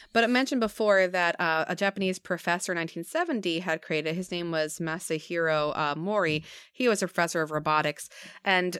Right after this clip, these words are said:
now his, um, discussion of it was loosely translated by Yasira Reichart. She described it as the uncanny valley. It's like she translated into that to English.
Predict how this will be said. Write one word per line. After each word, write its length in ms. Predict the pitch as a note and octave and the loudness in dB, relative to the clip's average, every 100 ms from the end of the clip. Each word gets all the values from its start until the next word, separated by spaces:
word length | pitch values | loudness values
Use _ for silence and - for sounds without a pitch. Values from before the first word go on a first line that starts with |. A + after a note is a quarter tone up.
| - | -6
now 260 | G3+ F#3 F3+ | 0 2 2
his, 520 | F#3+ C#4+ D4 B3 - | 0 0 -2 -8 -6
um, 320 | F#3+ E3 D#3 | -2 -2 -4
discussion 520 | D#3+ E3+ - F#3 - F3 | -6 -6 -4 -4 -4 -4
of 100 | E3 | -4
it 80 | |
was 180 | F3 E3 | -4 -4
loosely 280 | F#3+ G#3 F3 | -4 -4 -6
translated 640 | - E3+ E3+ E3+ D#3+ D#3 | -6 -6 -4 -2 -2 -2
by 240 | - D#3 D#3 | -2 0 0
Yasira 720 | D#3 D#3 - G3 F3 E3 D3+ | -4 -8 -6 -4 0 0 2
Reichart. 440 | E3 E3+ D#3 D3+ - | 0 0 0 0 -2
She 200 | - G#3 | -8 -6
described 500 | F#3+ - - D#3+ E3 | -6 -8 -2 -2 0
it 80 | - | 0
as 240 | D#3 D#3 | -2 -2
the 160 | D#3+ - | -8 -8
uncanny 420 | E3+ E3 E3+ D#3+ | -6 -6 -6 -6
valley. 240 | D#3 D3+ D#3 | -4 -4 -4
It's 120 | D#3 | -8
like 120 | - | -8
she 180 | - G3+ | -6 -6
translated 420 | - E3 D#3 C#3+ | -6 -6 -6 -8
into 180 | C#3+ C#3+ | -10 -10
that 220 | - - - | -8 -8 -8
to 80 | - | -8
English. 420 | D3+ - - | -6 -8 -10